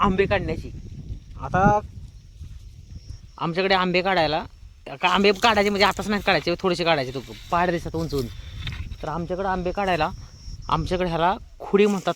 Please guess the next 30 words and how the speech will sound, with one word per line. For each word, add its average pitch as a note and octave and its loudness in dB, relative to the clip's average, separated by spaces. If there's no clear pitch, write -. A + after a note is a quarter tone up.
खुडी. E3 0
हे C3+ -4
बघा, C3+ -8
इथे C3 -10
दाखवतो. A#2 -10
ही D#3 -6
खुडी D#3+ 0
आहे, A#2 -2
ही B2 -4
आता C#3 -2
भाच्यानं D#3 -2
आमच्या D3 -6
हातात C#3+ -6
घेतलेली C3 -8
आहे. C3 -10
तर C#3 -6
ही F3+ -4
आहे F#3 -2
खुडी, G3+ 2
मित्रांनो. B2 0
तर D3 -6
तुम्हाला F3+ -2
मी F#3 0
खुडी F#3+ 4
कशी G3 0
आहे F3+ 4
ती G3 -2
जवळनं E3+ 4
दाखवतो, C3 -2
चला. B2+ -6